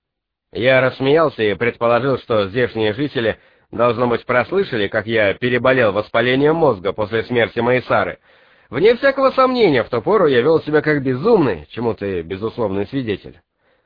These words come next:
Но Кэл уверял, что никто обо мне ничего не знает, кроме как через моего кузена Стивена, который договаривался о тех же самых услугах,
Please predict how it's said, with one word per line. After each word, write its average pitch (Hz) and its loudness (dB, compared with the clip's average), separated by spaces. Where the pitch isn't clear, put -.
Но 110 -2
Кэл 175 0
уверял, 160 2
что 143 -2
никто 131 -2
обо 147 0
мне 131 2
ничего 107 -2
не 98 -4
знает, 139 -4
кроме 165 0
как 165 -4
через 139 -2
моего 117 0
кузена 160 -2
Стивена, 123 -6
который 113 0
договаривался 117 0
о 107 2
тех 135 0
же 101 -8
самых 98 -4
услугах, 196 -4